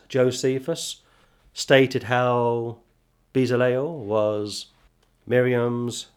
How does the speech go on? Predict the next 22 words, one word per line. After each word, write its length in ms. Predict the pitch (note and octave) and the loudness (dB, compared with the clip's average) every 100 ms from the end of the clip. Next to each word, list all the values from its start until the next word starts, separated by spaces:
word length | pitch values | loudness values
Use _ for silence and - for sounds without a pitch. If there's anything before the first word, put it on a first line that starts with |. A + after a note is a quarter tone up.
| - | -6
grandson. 720 | B2 A2 G2+ - D2 C#2+ - _ _ _ _ | -4 -4 -6 -8 -10 -12 -16 _ _ _ _
Hur 440 | - C3 C3 D3 C3+ | 0 2 4 0 -4
was 340 | F#2 G#2+ G#2+ - | -4 0 0 -2
the 100 | G2+ | -8
husband 600 | A2+ - A2+ C3+ D3 - _ _ _ _ - | -8 -6 -4 -4 -8 -14 _ _ _ _ -2
of 260 | G#2+ G#2 | 0 0
Miriam. 580 | F2+ A#2 G#2+ E2 C#2 C2 _ _ _ - | -2 -2 -2 -2 -6 -12 _ _ _ -4
Miriam 520 | A#2+ C3 B2+ C#3+ D#3+ A2 | 2 4 4 2 -4 -4
was 240 | A2+ A2+ | -2 -2
sister 340 | - A#2 - A2+ | -4 -6 -6 -10
to 160 | - | -8
Moses. 680 | A2+ A2+ G#2 F#2 - - - | -6 -4 -4 -8 -12 -14 -10
This 180 | B2+ B2+ | -10 -8
is 80 | |
a 40 | B2 | -6
book 320 | - C3 - | -4 -4 -6
about 300 | - A2+ A2 | -12 -10 -12
family. 540 | - A2+ G#2+ - - _ _ _ - | -14 -12 -12 -16 -18 _ _ _ -8
And 100 | A2 | -6
yet 80 | G#2+ | -6
this 160 | - | -4
morning 380 | B2 A#2+ C3+ D3+ | -2 0 -2 -6